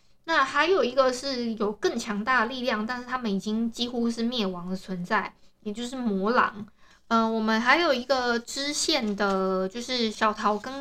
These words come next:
卯，他们是从第三集才出现的。他一个是魔王，一个是勇者嘛。那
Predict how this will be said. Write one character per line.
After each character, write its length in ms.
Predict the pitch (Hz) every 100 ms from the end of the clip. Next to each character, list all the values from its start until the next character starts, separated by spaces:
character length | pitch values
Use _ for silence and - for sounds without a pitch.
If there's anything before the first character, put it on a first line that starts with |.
| 277
卯， 280 | 220 - - - -
他 220 | - 302 294
们 180 | 262
是 200 | 254 294
从 360 | 269 220 202 202
第 140 | 285
三 240 | 277 240 240
集 160 | 214
才 200 | 190 - 175
出 200 | - 214
现 200 | 247 208
的。 100 | -
他 280 | 214 269 277 - - - -
一 100 | 285
个 160 | 269
是 380 | 269 277 254 233
魔 320 | 208 208 247
王， 440 | 269 208 196 202 202
一 100 | -
个 120 | 233 233
是 160 | 240
勇 300 | 214 - 220
者 260 | 226 214 -
嘛。 100 | - - _
那 360 | 233 220 208